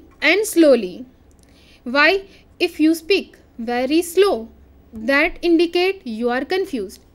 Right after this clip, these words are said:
If you speak very fast, that indicate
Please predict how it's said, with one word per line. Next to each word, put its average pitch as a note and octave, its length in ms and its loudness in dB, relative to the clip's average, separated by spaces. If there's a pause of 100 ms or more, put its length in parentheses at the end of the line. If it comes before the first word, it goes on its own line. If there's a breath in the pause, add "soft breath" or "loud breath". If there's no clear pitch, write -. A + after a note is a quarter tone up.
If B3 220 -10
you D#4+ 140 2
speak G4 320 -2
very C4 400 2
fast, F#4+ 540 -4 (280 soft breath)
that B3 360 -2
indicate F4 580 2